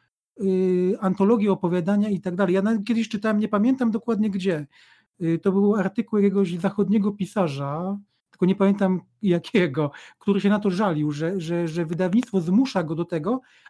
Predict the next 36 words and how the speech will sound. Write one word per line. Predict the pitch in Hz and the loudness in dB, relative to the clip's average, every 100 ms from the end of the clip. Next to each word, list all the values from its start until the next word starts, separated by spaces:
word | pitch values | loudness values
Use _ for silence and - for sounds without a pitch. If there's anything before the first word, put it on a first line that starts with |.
| _ | _
aby | 202 190 | 0 0
ze | 175 | 0
swoich | 185 - 233 226 | -6 0 0 0
książek | - 214 196 175 226 269 _ _ _ _ | -2 -2 0 -2 -4 -8 _ _ _ _
tworzył | - 226 202 226 226 262 381 | -2 0 2 0 0 -4 -10
długie | 165 190 240 202 240 240 233 _ | -4 0 2 2 2 0 -4 _
cykle, | - 180 - 170 180 262 285 _ _ - | -4 -4 -4 -4 -2 -4 -6 _ _ -2
bo | 196 | 2
dzięki | 220 208 208 | 2 0 2
temu | 226 226 | 4 4
wydawnictwo | 202 202 196 220 - | 4 2 2 0 -2
zarabia | 180 185 165 143 160 | -2 0 -2 -4 -2
i | 165 | 0
on | 165 | -2
zarabia. | 156 156 143 143 202 208 _ _ _ | -2 -4 -4 -4 -4 -6 _ _ _
I | - 190 | -4 0
on | 185 185 | 2 0
chciałby | - 196 202 | 2 4 4
przeprosić | 196 190 185 185 | 2 0 0 0
czytelników | - 175 175 170 160 | 0 2 2 0 -2
za | 165 | -2
to, | 160 | -4
co | - | -4
robi, | 160 160 | -6 -2
ale | 165 160 | -2 -2
niestety | 156 160 156 156 - - _ | -4 -6 -4 -8 -8 -20 _
zmusza | 185 180 | -4 -2
go | 165 156 | -2 -2
do | |
tego | 160 147 156 | -4 -2 -2
rynek. | 156 143 143 _ - _ | -2 -4 -8 _ -20 _
I | 190 | 0
ja | 208 | 2
mam | 214 226 | 2 0
takie, | 240 247 214 - | 0 -2 -4 -6
mm, | 254 247 254 | -8 -6 -8